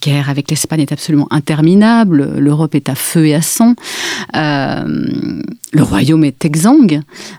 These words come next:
euh, et puis à cela s'ajoute, eh bien, ce, ce grand hiver qui va créer le, la mort de près de six cent mille personnes,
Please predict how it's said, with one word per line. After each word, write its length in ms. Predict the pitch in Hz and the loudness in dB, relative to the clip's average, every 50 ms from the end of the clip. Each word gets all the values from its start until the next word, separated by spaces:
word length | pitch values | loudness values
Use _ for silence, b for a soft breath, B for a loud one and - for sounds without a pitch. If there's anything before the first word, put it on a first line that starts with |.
| B - | B -6
euh, 280 | - 143 139 139 135 135 - - - - - - - - - 50 - - | -4 -2 -2 -2 -4 -6 -6 -8 -8 -10 -12 -12 -12 -12 -12 -14 -10 -8
et 80 | - 147 | -8 -8
puis 400 | - - - - 208 214 208 - | -8 -4 -2 2 4 4 4 2
à 100 | - 151 | 0 -2
cela 280 | 135 - - 170 175 170 | -2 -2 -2 -2 -2 -2
s'ajoute, 520 | - - 160 139 127 160 196 226 220 - | 0 0 0 0 0 0 0 0 0 0
eh 60 | - 131 | -2 0
bien, 220 | 131 147 160 175 | 2 2 2 2
ce, 180 | 170 - - 131 | 2 0 -4 -6
ce 180 | - - - | -4 -4 -2
grand 380 | 143 139 131 143 165 165 - - | -2 0 0 0 0 0 -2 -4
hiver 400 | 156 147 185 220 247 233 - - | -2 0 2 2 2 2 0 -2
qui 160 | - - - | -8 -8 -4
va 160 | 147 147 165 | -2 -2 -2
créer 480 | 170 - - - 151 139 147 175 202 208 | -4 -6 -4 -2 0 2 2 2 2 2
le, 240 | 170 135 - - - B B B B B B B - | 2 0 -2 -4 -6 B B B B B B B 0
la 100 | 143 123 | 2 4
mort 280 | 127 156 196 202 190 | 4 4 4 2 0
de 60 | 156 | -2
près 180 | - - - 160 | -2 -2 -2 -2
de 80 | - 139 | -2 -2
six 260 | - - - - 214 | -2 -2 -2 -4 -4
cent 160 | - - 196 | -2 0 2
mille 180 | 180 170 156 - | 2 2 2 0
personnes, 760 | - 160 - - - - 185 180 175 165 143 139 139 - | -2 -2 -2 -4 -2 0 2 4 4 4 4 2 0 -4